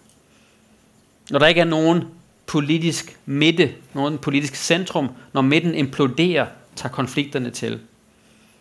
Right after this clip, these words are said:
De igangværende kulturkampe om den såkaldte identitetspolitik er et andet udtryk for den her udvikling, hvor klassekamp finder sted i forskudt form – som generationskonflikt.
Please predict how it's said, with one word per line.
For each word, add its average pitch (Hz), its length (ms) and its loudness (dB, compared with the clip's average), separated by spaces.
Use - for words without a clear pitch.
De 160 60 4
igangværende 147 540 4
kulturkampe 135 1000 2
om 117 240 0
den 120 160 -6
såkaldte 131 420 0
identitetspolitik 131 1120 -2
er 156 60 2
et 147 80 2
andet 160 320 4
udtryk 160 360 0
for 143 100 -4
den 139 140 0
her 131 100 0
udvikling, 135 640 0
hvor 117 280 0
klassekamp 151 680 0
finder 127 300 -2
sted 151 360 0
i 143 60 0
forskudt 190 520 -4
form – 143 400 0
som 135 260 -2
generationskonflikt. 127 1200 -4